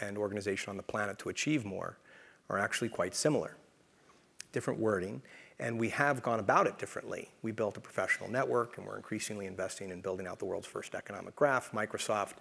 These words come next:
historically through software and increasingly through the cloud. But we're trying to accomplish the same thing. Satya is extremely purpose-driven, and Microsoft,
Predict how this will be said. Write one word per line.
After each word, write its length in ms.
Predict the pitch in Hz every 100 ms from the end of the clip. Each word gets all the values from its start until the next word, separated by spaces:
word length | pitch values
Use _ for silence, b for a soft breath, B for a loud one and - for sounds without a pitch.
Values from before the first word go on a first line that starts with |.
| B B B B B
historically 460 | 110 - 117 - 110
through 180 | -
software 440 | 107 110 107 - 107
and 60 |
increasingly 480 | 101 - 104 - 104
through 200 | 92 95
the 60 | 90
cloud. 400 | - 90 82 - - - - - _ _ _ _ - - B B
But 80 | 143
we're 60 | 131
trying 260 | 147 135
to 60 | 117
accomplish 420 | - 104 - -
the 60 | -
same 280 | 107 104
thing. 320 | 107 107 104 - _ B B B B
Satya 360 | - 120 120 117
is 100 | 104
extremely 380 | - 120 110 107
purpose-driven, 640 | 107 98 98 113 110 143 - _ -
and 280 | - 107 107
Microsoft, 680 | 110 107 110 - 107 98 -